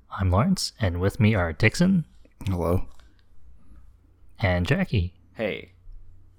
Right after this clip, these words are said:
Speaker 1: Um, how are you guys this week? What, and what have you been playing?
Speaker 3: Uh, I'll go first. I've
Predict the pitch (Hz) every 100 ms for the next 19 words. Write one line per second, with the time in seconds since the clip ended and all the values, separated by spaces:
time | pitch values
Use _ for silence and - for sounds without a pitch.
0 | - - - - - - 107 90 87 87
1 | 92 - - 95 92 92 90 - 113 -
2 | 101 92 98 - 92 98 101 117 95 92
3 | 90 92 92 110 113 80 95 - _ -
4 | 104 110 117 120 120 123 120 - - -
5 | 110 120 120 113 120 107 104 - - 110
6 | 104 104 104 -